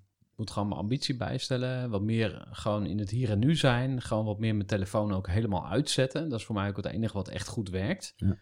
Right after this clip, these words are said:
Speaker 1: Hè, dus als hij in de buurt ligt en hij is aan, dan ga ik daar toch iedere keer even naartoe. Even kijken of iemand nog een LinkedIn bericht gestuurd heeft of, eh, allemaal dat soort dingen.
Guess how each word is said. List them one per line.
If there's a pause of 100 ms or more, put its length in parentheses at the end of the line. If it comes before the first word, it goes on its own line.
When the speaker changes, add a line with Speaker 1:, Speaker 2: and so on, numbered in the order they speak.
Speaker 1:
Hè,
dus
als
hij
in
de
buurt
ligt
en
hij
is
aan,
dan
ga
ik
daar
toch
iedere
keer
even
naartoe. (680)
Even
kijken
of
iemand
nog
een
LinkedIn
bericht
gestuurd
heeft
of,
eh,
allemaal
dat
soort
dingen.